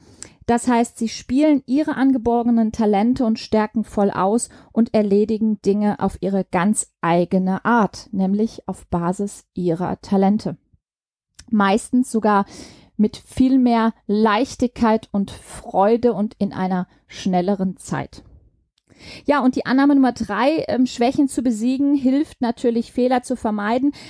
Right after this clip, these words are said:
aber der Ausbau der Stärken führt letztendlich zum Erfolg.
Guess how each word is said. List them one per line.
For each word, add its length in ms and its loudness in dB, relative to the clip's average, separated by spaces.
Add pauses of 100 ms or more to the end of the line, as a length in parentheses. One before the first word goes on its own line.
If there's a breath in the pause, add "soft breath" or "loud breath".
(140 loud breath)
aber 400 2
der 300 0
Ausbau 520 0
der 120 -2
Stärken 500 -4
führt 340 -6
letztendlich 800 -6
zum 220 -6
Erfolg. 460 -2